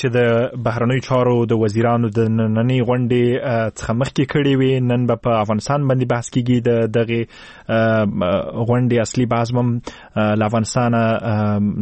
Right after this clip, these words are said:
د بهرنیو ځواکونو وتل، ورسره تړلې اندېښنې وي او دا چې، آم، د ناټو راتلونکی به په څه ډګ-، ډول باندې، آه، مخ ته ځي په افغانستان کې.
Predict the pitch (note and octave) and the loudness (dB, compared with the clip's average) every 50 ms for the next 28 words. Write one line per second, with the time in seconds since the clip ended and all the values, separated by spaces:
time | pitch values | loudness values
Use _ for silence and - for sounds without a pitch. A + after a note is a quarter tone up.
0 | G#2+ G#2+ A2 G#2+ G#2+ A2 A2+ A2 G#2+ G#2 A2 G#2 - B2 A2+ G#2+ G#2+ G#2+ - - | -2 0 0 0 0 0 0 0 2 0 0 0 0 0 0 2 2 0 0 0
1 | D3+ D3+ D3+ D3 C#3 C#3 B2+ A#2 G#2+ G#2 - - A2 A2+ A2 - - A2 G#2+ A2 | 2 2 2 2 2 0 0 -2 -2 -2 -2 -2 0 0 0 0 0 0 0 0
2 | A2 A2+ G#2+ G#2+ G#2 G#2 G2 - - - D3+ E3+ E3+ D#3+ D3 C#3 C3+ B2 A2 G2+ | 2 2 2 2 2 0 -2 -2 0 0 2 2 2 2 2 2 2 2 2 0
3 | G#2+ G#2+ G#2 - - A#2 A2+ A2 G#2 - - - - - - - G#2 G#2 G#2 G#2 | 0 -2 -2 0 0 0 0 0 -2 -6 -12 -20 -20 -20 -8 -4 0 0 2 2
4 | G#2 G#2 G2+ G2+ G2+ G2+ - - B2+ A2+ G#2+ A2+ - A#2+ A2+ A2 G#2 A#2 G#2+ G#2 | 2 2 2 2 2 0 -2 -2 -2 0 0 0 0 0 0 0 2 0 0 2
5 | G#2 G2+ G2 - C3 A#2+ A#2 A#2 G#2+ - - B2 A#2 - A#2+ G#2+ A2 G#2 - - | 0 0 0 0 0 2 2 2 0 0 0 -2 -2 0 0 -2 -2 -4 -6 -4
6 | - A#2+ A2 A2+ A2 G#2+ A#2+ A#2 - A#2+ A#2 G#2+ A2 G#2+ G#2+ G#2+ G#2 G2+ G#2 G#2 | -4 -2 0 0 0 0 0 -2 0 0 0 0 2 2 2 2 0 0 2 2
7 | G2+ G#2 G#2 - - - - - - - - G#2 G2+ G2+ G#2 G#2+ G#2 - - - | 2 2 0 -2 -6 -12 -20 -20 -8 -4 -2 0 2 2 2 2 0 0 -2 -2
8 | G#2+ G#2+ A2 - G2+ G2 G#2+ G#2 G2+ - A#2 G#2 G2+ - | -2 0 0 0 0 0 0 0 0 0 -2 -2 0 -2